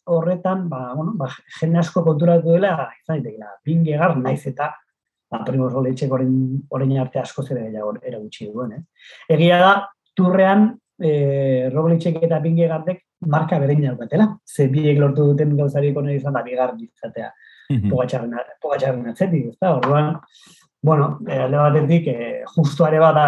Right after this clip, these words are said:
Speaker 1: ez? Zenak bizia konfiantza Vingegaarden gar. Ze azkenean, Vingegaardek, eh, iaz, eh, eh, taldeko lider zartu zuen, Roglic erori intzalako.
Speaker 2: Mhm.
Speaker 1: Eh,
Speaker 2: Mhm.
Speaker 1: nolabait ere, ba, improvisatzea izan zen, eta ikaragarri ondo erantzun zuen, ez?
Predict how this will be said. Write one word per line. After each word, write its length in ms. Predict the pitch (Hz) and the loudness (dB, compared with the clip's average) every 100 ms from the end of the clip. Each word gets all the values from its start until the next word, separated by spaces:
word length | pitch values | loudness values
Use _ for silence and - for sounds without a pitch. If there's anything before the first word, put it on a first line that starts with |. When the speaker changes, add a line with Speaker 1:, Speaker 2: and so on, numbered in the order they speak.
| 135 | 2
Speaker 1:
ez? 180 | 170 | 0
Zenak 240 | - 147 135 | -2 -4 -2
bizia 460 | 131 139 135 143 127 | -2 -2 -2 -4 -4
konfiantza 500 | 127 117 131 131 123 | -8 -6 -6 -6 -10
Vingegaarden 580 | 120 123 120 110 107 127 | -6 -6 -6 -12 -14 -6
gar. 160 | 170 147 | -6 -6
Ze 260 | - 113 - | -14 -14 -10
azkenean, 480 | - 143 151 156 160 _ | -6 -2 2 0 -2 _
Vingegaardek, 840 | 135 147 165 170 165 165 165 147 | -4 0 4 6 6 6 4 0
eh, 160 | 151 151 | -2 -2
iaz, 480 | 170 170 180 180 - | 0 2 2 0 -10
eh, 560 | - 156 147 143 143 143 _ _ _ _ _ - | -6 -4 0 0 -2 -4 _ _ _ _ _ -4
eh, 200 | 151 143 | -2 0
taldeko 440 | 160 160 170 175 | 0 2 2 2
lider 280 | 180 185 196 | 2 2 0
zartu 320 | 185 190 202 | 2 -2 -2
zuen, 220 | 175 220 254 | -2 -2 -2
Roglic 400 | 143 180 214 214 | -4 0 0 2
erori 200 | 220 240 | 2 2
intzalako. 680 | 160 151 135 143 247 196 - _ _ | 0 -4 -8 0 0 0 -10 _ _
Speaker 2:
Mhm. 180 | - 101 | -2 0
Speaker 1:
Eh, 420 | 107 135 139 139 143 151 _ - | 0 -2 -8 -10 -14 -20 _ -14
Speaker 2:
Mhm. 120 | - 101 | -8 0
Speaker 1:
nolabait 400 | 160 170 170 185 | 2 2 0 -2
ere, 180 | 185 208 | 2 2
ba, 240 | 151 151 | 0 -4
improvisatzea 760 | - 139 175 202 170 160 147 131 | -12 -2 2 4 4 0 -2 -12
izan 180 | - 127 _ | -12 -14 _
zen, 180 | 175 | -8
eta 100 | 131 | -6
ikaragarri 640 | 117 127 - 165 160 160 165 | -10 -14 -4 0 2 2 2
ondo 540 | 165 165 165 165 165 139 | 0 0 -6 0 0 0
erantzun 460 | 131 127 123 117 | -8 -12 -12 -14
zuen, 180 | 135 120 | -10 -10
ez? 40 | - | -10